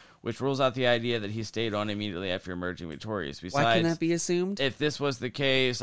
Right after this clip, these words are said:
Speaker 1: I would likely have been ordered to, it would likely have been offered to Gene." Yeah, okay, that makes sense. Uh, it basically says we can make this assumption that he tried to re-enter society instead of just immediately winning and being like, "Hey, I'm part of the game now,"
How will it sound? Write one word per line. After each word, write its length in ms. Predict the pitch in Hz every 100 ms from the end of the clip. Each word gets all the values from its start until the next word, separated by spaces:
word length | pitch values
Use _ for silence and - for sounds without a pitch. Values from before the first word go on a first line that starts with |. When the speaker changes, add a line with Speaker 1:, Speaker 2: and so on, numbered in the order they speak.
| -
Speaker 1:
I 220 | 127 120
would 160 | 113
likely 360 | 120 127 110 120
have 140 | 110
been 260 | 120 117 113
ordered 560 | - 120 127 120 113 101 -
to, 580 | - 117 107 101 98 - _
it 100 | 127
would 160 | 123 120
likely 360 | 131 147 156
have 220 | 147 135 127
been 180 | 131 -
offered 420 | 127 131 - 131 117
to 100 | 110
Gene." 320 | 101 135 113
Yeah, 260 | 127 95
okay, 200 | 110 123
that 160 | 113 98
makes 200 | 101 92
sense. 300 | 104 101 - - _ _ _
Uh, 400 | 104 113 101 95
it 140 | 73 131
basically 380 | 147 147 139 131
says 500 | - 131 127 110 - _ _ _ _ _ _ _ 120
we 160 | 139 156
can 380 | 160 139 127 85
make 320 | 139 151 151
this 160 | 160 127
assumption 460 | 131 139 131 151
that 100 | 127 113
he 120 | 117
tried 420 | - 123 120 127
to 80 | 123
re-enter 360 | 127 127 120 117
society 680 | 110 - 113 120 127 135
instead 280 | 110 113 120
of 100 | 113
just 240 | 104 104 98
immediately 460 | 110 117 107 107
winning 340 | 101 113 110 107
and 100 | 98
being 160 | 95
like, 180 | 82 90
"Hey, 160 | 156 135
I'm 100 | 117
part 180 | 131 120
of 40 |
the 60 | 120
game 320 | 123 135 127
now," 240 | 98 87